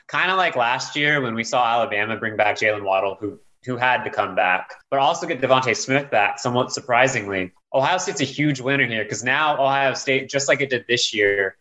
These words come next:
can say it has two first-round receivers on the outside in Garrett Wilson and Chris Olave coming back to help whoever the next quarterback is, kinda like we saw last year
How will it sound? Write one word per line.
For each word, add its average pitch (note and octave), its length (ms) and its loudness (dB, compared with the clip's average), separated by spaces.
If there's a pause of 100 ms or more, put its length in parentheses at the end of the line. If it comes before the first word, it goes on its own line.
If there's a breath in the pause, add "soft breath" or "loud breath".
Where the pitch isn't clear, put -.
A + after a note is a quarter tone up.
(200)
can C3 100 0
say C3+ 300 0
it C3 80 -4
has B2 240 -4
two C3 320 -2
first-round B2+ 500 2
receivers A2 460 0
on - 20 -4
the G#2 80 0
outside G#2 380 2
in G2 80 -14
Garrett G#2 180 2
Wilson G2+ 300 -2
and G2 80 -10
Chris - 240 0
Olave G#2+ 500 -2 (180)
coming B2+ 320 -2
back A#2+ 340 0
to B2+ 60 -4
help A#2 260 0
whoever A#2 200 0
the A#2 80 -2
next A2+ 220 0
quarterback A#2 540 0
is, F#2+ 200 -6
kinda A#2+ 280 0
like A#2+ 180 2
we A2+ 100 -10
saw A2+ 200 0
last G#2+ 380 -2
year G#2+ 200 0